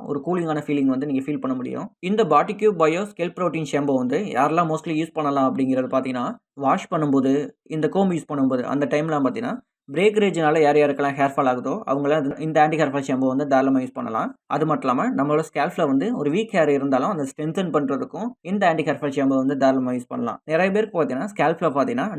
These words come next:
டேண்ட்ரஃப், இச்சிங் இதெல்லாம் மைல்டா இருக்கும். அவங்களும் தாராளமா இந்த ஆன்டி ஹேர் ஃபால் ஷாம்பு வந்து உங்களால யூஸ் பண்ண முடியும். யாரெல்லாம் mostly வந்து இந்த ஹே-, ஆன்டி ஹேர் ஃபால் ஷாம்பு வந்து அவாய்ட் பண்ணணும் அப்படிங்கிறது பார்த்தீங்கன்னா, உங்களோட ஸ்கேல்ப் டைப் வந்து ரொம்ப, ரொம்ப ட்ரையா இருந்துச்சுன்னா,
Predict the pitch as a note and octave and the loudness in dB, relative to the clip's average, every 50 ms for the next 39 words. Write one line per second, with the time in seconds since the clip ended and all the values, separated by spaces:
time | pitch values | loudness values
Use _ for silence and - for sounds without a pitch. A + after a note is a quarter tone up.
0 | D3 D3 C3+ C#3+ C3+ C3 C#3 C#3 C#3+ C#3+ C3+ C3+ _ _ _ _ - D3+ D3+ - | -4 -2 2 2 4 4 4 2 2 0 -2 -4 _ _ _ _ -8 -8 -8 -6
1 | - - D#3 D#3 D3 C#3+ C#3+ C#3+ C#3+ D3+ D#3 D3 C#3 D3 E3 F3 E3+ D#3+ C#3+ C3 | -4 -4 -4 -2 -2 0 0 2 2 2 2 2 2 2 2 2 4 2 2 2
2 | - - C3 E3 G#3+ A3+ - - C3 C3+ D#3 D#3 D3+ C#3+ D3 F3+ A#3+ B3 _ _ | 0 -4 -6 -6 -6 -8 -4 -4 -2 0 0 0 0 0 0 0 -2 -8 _ _
3 | _ _ _ - C#3+ D3 C#3+ D3+ D3+ C#3 C#3+ D3+ G#3 A#3+ - - - F3 F#3+ G3 | _ _ _ -4 0 0 2 2 2 2 0 0 -4 -4 -8 -12 -8 -6 0 2
4 | F#3+ E3+ D#3+ D#3 C#3 D3+ C3+ B2+ C#3 C3+ - C#3+ C3+ C3+ C3+ C3 C3 C#3+ D3 C#3 | 2 2 2 2 0 0 -2 -2 -4 -2 0 0 2 4 2 2 2 0 0 0
5 | C3 B2+ C3 B2+ C3+ C3+ C3+ C#3+ C3 B2 B2 A#2+ A#2+ A2+ A#2+ E3+ A#3 - _ _ | 0 0 2 0 0 0 0 -2 -2 -2 -2 -4 -4 -6 -6 -6 -8 -10 _ _
6 | - - E3 F3+ F#3+ A3+ B3 A#3 G#3 G#3+ G#3+ - A3+ G#3+ F#3 F3 F#3 F#3+ F#3 D#3+ | -4 0 0 2 2 2 2 2 2 0 0 0 0 0 0 0 0 0 0 0
7 | D3+ D#3+ D3+ C#3+ C#3 D#3 E3+ F3 D#3+ D#3 C#3 C#3+ D3+ C#3 - D3+ D3 C#3+ C#3+ C#3 | 2 4 4 4 4 2 0 2 2 2 2 2 0 0 0 0 0 2 2 2
8 | D3 D#3 C#3 C3+ D#3 D#3+ D#3+ - D3+ C#3 C#3 C#3 C3+ C3 B2 C3+ C3+ C3 C3 B2+ | 4 4 4 6 4 2 2 0 -2 -2 0 2 2 2 2 2 0 2 0 0
9 | B2+ B2+ B2+ C3 B2+ C3 C3 B2+ C3+ D#3+ A#3+ - - - D#3+ E3 E3+ D#3 D3 D3+ | 0 -2 -2 -2 -2 -2 -4 -4 -4 -6 -8 -8 -4 0 0 2 4 4 4 4
10 | G3 G3+ G#3 - D#3 D3 F3+ F#3+ F#3+ F#3 D#3 C3+ C#3 C3+ C3+ F3+ F#3+ D3+ D3 D3+ | 2 -2 -2 0 0 0 0 2 0 -2 -2 0 0 2 2 2 4 2 2 4
11 | D#3+ E3+ D#3 D#3+ E3+ E3 C#3 C3+ C#3+ C#3+ C#3+ D#3+ F3 D#3+ D3+ C#3 C3+ B2 B2 - | 4 2 2 4 2 2 2 4 4 4 4 4 4 4 4 4 2 0 0 -4
12 | B2+ A#2+ C3 | -4 -4 -2